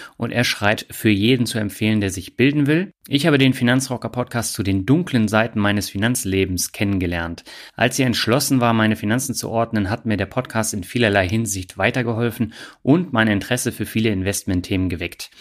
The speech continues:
Anderthalb Jahre später bin ich auf einem guten Weg und wurde sogar dazu inspiriert, meinen eigenen Finanzblog investmentmosaik punkt de zu starten. Weiter so, ich freue mich auf zukünftige Folgen und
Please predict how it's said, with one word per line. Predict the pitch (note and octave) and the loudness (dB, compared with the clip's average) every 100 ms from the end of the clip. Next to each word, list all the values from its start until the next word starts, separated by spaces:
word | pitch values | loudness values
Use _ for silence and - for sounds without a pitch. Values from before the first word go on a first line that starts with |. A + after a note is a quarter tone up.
| - - - | -20 -20 -8
Anderthalb | - C#3+ C3+ B2+ | 2 2 4 2
Jahre | A#2+ A2 G#2 | 2 2 0
später | - B2+ D3+ C3+ | 0 2 2 0
bin | G2 A#2+ | 0 0
ich | C3 | 0
auf | A#2+ | -4
einem | - G2+ | -4 -4
guten | F#2+ A2 - | -4 -6 -6
Weg | F#2+ C#3 F3+ - - - - | 0 0 0 -10 -20 -10 2
und | D3 E3+ | 2 4
wurde | C3+ C3 | 2 4
sogar | A#2 B2+ A#2+ | 2 0 2
dazu | A#2 A#2+ A#2+ | 0 0 -4
inspiriert, | A2+ - G#2 A2+ A2+ | -4 -4 -2 -2 0
meinen | F#2 F#2+ | -2 -2
eigenen | G2+ C3 C3 A#2 | 0 2 4 2
Finanzblog | - A2 C3 - B2 A#2+ - | 0 0 0 0 2 2 -2
investmentmosaik | - F#2 F2+ B2+ - - A2 A2+ - G#2 G#2+ A2+ A2 A#2 - | -6 -2 0 0 0 0 2 2 -4 -4 -2 -4 -4 -8 -6
punkt | A#2 A2+ - | -4 -4 -4
de | G#2+ A2+ | -4 -4
zu | - | -4
starten. | G#2+ - G2+ B2+ C3+ - - - - | -8 0 0 2 0 -2 -8 -20 -12
Weiter | - A2 C#3 | 0 2 4
so, | A#2+ C3+ C3 - - | 4 4 4 -2 -16
ich | - G#2 | -8 -6
freue | - A2 | 2 4
mich | A2 G#2 | 4 2
auf | G#2 - | -2 -6
zukünftige | - - A2+ G#2+ G2 F#2 | -4 -2 -2 -2 -4 -4
Folgen | - G#2+ G#2 G#2+ | -2 0 -2 -2
und | G2+ G2 | -4 -4